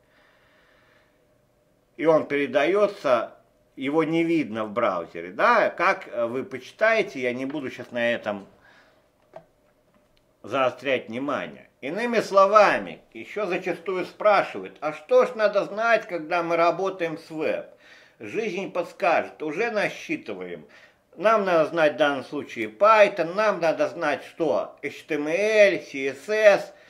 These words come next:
нам надо знать H T T P библиотеку и другие, когда будет необходимость. Но щас пока все это мелочи, ребят.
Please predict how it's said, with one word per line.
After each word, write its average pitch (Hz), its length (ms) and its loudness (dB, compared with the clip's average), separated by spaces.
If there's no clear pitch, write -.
нам 196 320 4
надо 165 300 2
знать 165 520 0
H 147 220 -2
T 160 100 -8
T 156 160 -2
P 220 220 -8
библиотеку 175 800 0
и 220 220 -4
другие, 170 580 -2
когда 156 640 4
будет 185 300 -2
необходимость. 156 920 4
Но 139 120 -10
щас 233 400 2
пока 180 540 4
все - 280 -4
это 208 420 0
мелочи, 147 560 -2
ребят. 82 500 -12